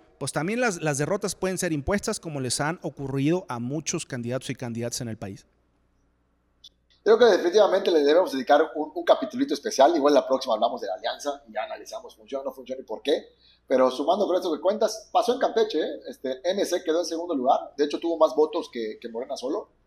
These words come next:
Speaker 2: Morena ganó por una alianza con P T, o sea, con los partidos aliados.
Speaker 1: Sí.
Speaker 2: Y, y fue por esta configuración. O sea, un ele-, uno de los elementos fue este. En la alianza, el grupo panista, un, un gran bloque panista,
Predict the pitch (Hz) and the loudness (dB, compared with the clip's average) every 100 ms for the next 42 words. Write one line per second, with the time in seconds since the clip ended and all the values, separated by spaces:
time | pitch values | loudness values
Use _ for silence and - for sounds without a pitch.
0 | _ - 131 151 131 131 139 131 120 117 | _ -8 -6 -4 -6 -6 -6 -4 -4 -4
1 | 127 - - - - _ _ _ _ _ | -6 -12 -10 -6 -6 _ _ _ _ _
2 | 123 113 104 - 151 123 135 147 - - | -4 -4 -6 -4 -2 2 4 4 2 -10
3 | _ - 104 - _ - 147 143 147 170 | _ -14 -14 -16 _ 4 6 8 4 0
4 | - 170 190 208 175 170 160 170 147 120 | 4 6 6 6 4 6 4 2 -4 -4
5 | 110 104 180 143 - 139 156 180 165 143 | -6 -6 -4 -4 -2 0 0 2 0 0
6 | 170 196 156 127 123 139 143 143 - 135 | 0 0 0 -2 -4 -6 -6 -6 -2 -2
7 | 147 127 - _ _ _ - 139 139 139 | -2 -6 -12 _ _ _ -2 4 6 6
8 | 151 170 165 - - 156 139 127 127 165 | 4 0 4 2 2 -2 -2 -2 0 0
9 | 180 - 139 156 - 202 214 - - - | 0 2 0 0 -2 2 2 2 -10 -10
10 | 180 185 - 170 - 165 196 175 185 180 | -10 -10 -12 -6 4 6 6 4 2 2
11 | 165 139 151 196 | 0 0 2 0